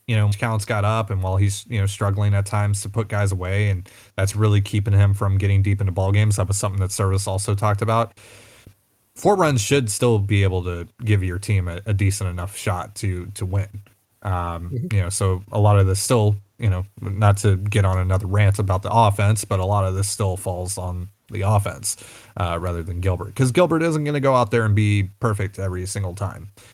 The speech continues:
Speaker 1: Like, he's not going to be the A L pitcher of the month that we, we saw last month, um, every single night that he goes out there. Just, it's, you know, that's unrealistic. But, um, you know, I, I have confidence, you know,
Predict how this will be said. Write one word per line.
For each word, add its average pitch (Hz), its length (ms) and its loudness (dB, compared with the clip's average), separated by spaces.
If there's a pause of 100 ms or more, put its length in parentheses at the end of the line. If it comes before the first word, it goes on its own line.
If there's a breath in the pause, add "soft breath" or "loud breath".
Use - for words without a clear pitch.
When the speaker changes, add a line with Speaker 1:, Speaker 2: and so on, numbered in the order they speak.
(120)
Speaker 1:
Like, 98 140 -4
he's 104 160 4
not 110 140 4
going 104 220 4
to 101 60 4
be 104 240 4
the 95 340 0
A 101 120 2
L 92 220 2
pitcher 98 420 0
of 90 60 -4
the 90 60 -6
month 90 420 -8 (100)
that 101 380 -6
we, 113 420 6
we 110 140 2
saw 104 220 0
last 87 320 -6
month, 92 300 -12 (480 loud breath)
um, 87 440 -6 (160)
every 92 220 2
single 92 240 0
night 90 240 -4
that 87 100 -4
he 87 60 -10
goes 90 240 -6
out 90 180 -6
there. - 300 -8
Just, 101 360 -8
it's, 107 280 -2 (240)
you 117 80 -4
know, 95 100 -4 (180)
that's 104 180 4
unrealistic. 98 640 4
But, 98 260 2 (540 loud breath)
um, 92 500 2 (600)
you 123 80 4
know, 113 80 8
I, 123 200 6
I 127 160 4
have 127 340 2
confidence, 120 520 0
you 117 140 0
know, 104 180 0